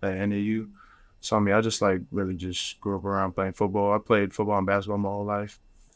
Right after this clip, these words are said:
So, I mean, it's just, and I just stuck with football my sophomore year. So, I mean,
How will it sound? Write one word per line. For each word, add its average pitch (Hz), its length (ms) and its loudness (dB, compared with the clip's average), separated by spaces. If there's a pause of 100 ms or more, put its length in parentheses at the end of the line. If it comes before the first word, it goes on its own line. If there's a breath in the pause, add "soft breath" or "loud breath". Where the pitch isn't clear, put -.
So, - 160 -6
I 95 40 0
mean, 95 220 0
it's 95 120 -4
just, - 400 -8
and 95 140 -2
I 95 120 -2
just - 480 -8
stuck - 280 -4
with 92 120 -6
football 95 480 0
my 98 100 -8
sophomore 95 400 -4
year. 95 300 -6
So, - 180 -12
I 95 60 -4
mean, 95 200 -8